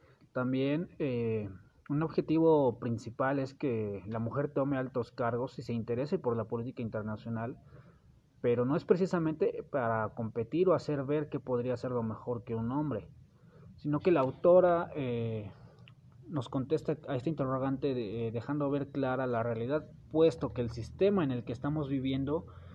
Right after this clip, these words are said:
eh, está siendo realmente afectado de manera en el cómo vivimos y afecta a la existencia femenina, eh, invisibilizando, o haciendo menos,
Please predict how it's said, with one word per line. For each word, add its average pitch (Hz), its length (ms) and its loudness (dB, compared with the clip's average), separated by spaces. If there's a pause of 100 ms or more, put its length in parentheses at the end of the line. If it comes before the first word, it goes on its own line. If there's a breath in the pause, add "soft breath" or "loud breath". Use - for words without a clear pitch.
(280 loud breath)
eh, 120 180 0
está 139 260 -2
siendo 156 280 0
realmente 139 420 0
afectado 135 540 -2
de 139 80 -2
manera 123 640 -4
en 117 160 -4
el 110 120 -6
cómo 143 260 0
vivimos 139 380 -2
y 135 140 -4
afecta 139 460 -2
a 143 40 2
la 117 140 0
existencia 135 680 -4
femenina, 117 760 -4 (560 soft breath)
eh, 104 480 -4 (1040 soft breath)
invisibilizando, 127 1040 0
o 120 720 2
haciendo 120 320 -4
menos, 117 800 -2